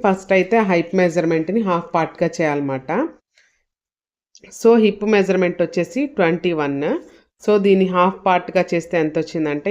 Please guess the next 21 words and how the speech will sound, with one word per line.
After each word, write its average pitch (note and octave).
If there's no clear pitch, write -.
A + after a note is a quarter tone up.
ఇదిగోండి D#3+
టెన్ D#3+
అండ్ E3
హాఫ్ D#3
వచ్చిందనమాట. C3+
ఇప్పుడు C4
ఈ -
టెన్ F#3
అండ్ G3+
హాఫ్ని F3+
అయితే D#3+
మనం E3+
ఈ E3+
విధంగా E3
ఇక్కడి E3
నుంచి E3
ఇక్కడికి F3
మార్క్ F#3
చేసేసుకుందాము. D3+
ఇదైతే G#3+
ఎగ్జాక్ట్‌గా G3